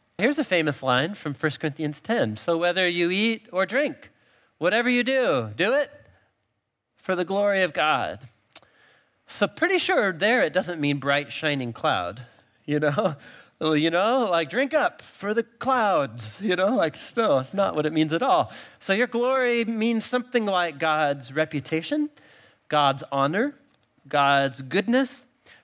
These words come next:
that I receive this food, I didn't make it, I, it's a gift of sustenance that comes from outside myself, I live and I've survived by it, and so that I eat and drink out of gratefulness to the one who provides it for the glory of God.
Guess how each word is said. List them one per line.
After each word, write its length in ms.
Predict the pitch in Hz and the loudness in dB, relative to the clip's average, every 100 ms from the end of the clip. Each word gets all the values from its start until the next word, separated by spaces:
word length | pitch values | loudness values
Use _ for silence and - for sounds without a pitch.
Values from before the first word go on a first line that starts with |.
| - | -4
that 200 | 143 147 | 0 2
I 60 | |
receive 680 | 139 139 - 202 202 214 175 | 2 0 -4 -2 0 0 0
this 160 | 175 - | -2 -2
food, 420 | 220 208 208 190 | 0 2 2 2
I 80 | 185 | 2
didn't 240 | 196 180 | 0 -2
make 240 | 202 190 | 0 0
it, 160 | 208 185 | 0 0
I, 160 | 151 156 - | -2 -2 -8
it's 360 | - 151 139 143 | -6 -4 -6 -10
a 20 | |
gift 480 | 123 175 185 - - _ - - | -4 0 0 -2 -20 _ -20 -16
of 100 | 120 | -8
sustenance 580 | - 185 - 185 175 170 | 0 0 0 -2 -2 -4
that 100 | 151 | -8
comes 200 | 170 151 | -6 -4
from 140 | 151 | 0
outside 420 | 165 156 180 170 | 0 0 0 0
myself, 540 | 165 156 - 156 156 135 | 0 -2 0 2 2 0
I 80 | 127 | -2
live 360 | 151 170 170 | 0 0 -2
and 80 | 143 | -4
I've 140 | 120 | -4
survived 440 | - 143 156 156 147 | -6 -2 0 0 0
by 240 | 160 151 | 0 2
it, 180 | 147 131 - - - - | 0 -2 -8 -20 -18 -12
and 140 | 131 | -12
so 320 | - 160 143 | -2 2 2
that 400 | 139 151 151 - - _ _ _ - | 2 2 2 -2 -12 _ _ _ -2
I 180 | 165 | 0
eat 360 | 135 175 185 180 | 0 -2 0 2
and 160 | 156 139 | 2 0
drink 320 | 160 165 156 | 0 0 0
out 140 | 135 | -2
of 140 | 120 120 | -2 -4
gratefulness 640 | 165 175 170 151 120 104 | -2 -2 0 -2 -2 -6
to 120 | - | -10
the 80 | 131 | -4
one 140 | 139 | -2
who 80 | 131 | -2
provides 560 | 123 135 131 135 123 120 | -4 -4 -2 0 -2 -6
it 240 | 123 123 - | -6 -6 -12
for 180 | - 190 | -12 -10
the 80 | |
glory 380 | 196 233 220 208 | -6 -2 -2 -2
of 120 | 175 | -4
God. 500 | 147 98 60 73 - | -2 -2 -2 -6 -12